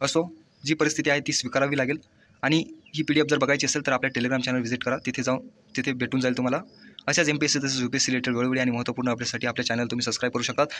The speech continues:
आणि एक महत्त्वपूर्ण अपडेट, हे जरी सिलेक्ट झालेले कॅन्डिडेट असले तरी यांच्या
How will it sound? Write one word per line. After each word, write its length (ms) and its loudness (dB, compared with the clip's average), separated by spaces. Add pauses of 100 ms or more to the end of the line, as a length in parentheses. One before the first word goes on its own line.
आणि 120 4
एक 140 0
महत्त्वपूर्ण 420 2
अपडेट, 260 2 (220)
हे 60 2
जरी 160 4
सिलेक्ट 280 2
झालेले 260 2
कॅन्डिडेट 360 2
असले 240 2 (220)
तरी 120 4
यांच्या 320 2